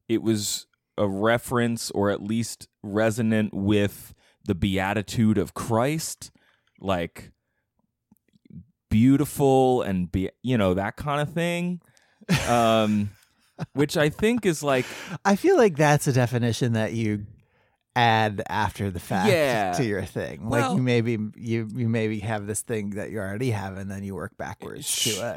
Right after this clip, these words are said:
Speaker 2: a,
Speaker 1: sure.
Speaker 2: to a highfalutin definition.
Speaker 1: Kerouac was a, like, he grew up Catholic, and you can kinda see that strain in this book a little bit, and I'm sh-, I think it's in his other work a little bit more explicitly,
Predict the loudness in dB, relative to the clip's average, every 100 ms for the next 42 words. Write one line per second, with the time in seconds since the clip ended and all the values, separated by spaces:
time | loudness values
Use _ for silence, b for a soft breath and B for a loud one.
0 | -8 -8 0 2 4 0 -2 -4 -4 -6
1 | -6 -8 -8 -8 -6 -8 -8 -12 -14 -12
2 | -8 -2 2 2 0 -2 2 4 4 0
3 | -4 -8 -4 -2 -2 -4 -6 -4 -4 0
4 | 2 2 0 -4 -4 -2 -4 -2 0 -2
5 | -4 -4 -2 -2 -4 -4 -2 0 -2 -4
6 | -8 -6 -2 0 2 2 0 -2 -2 0
7 | 2 0 0 0 -2 -10 -6 0 2 2
8 | 2 0 -2 -4 -4 -4 -6 -6 -6 -8
9 | -6 -4 -4 -2 -2 0 0 2 2 4
10 | 2 0 -6 -6 -2 0 0 -2 -2 0
11 | -2 -4 -4 -4 -4 -2 -2 -2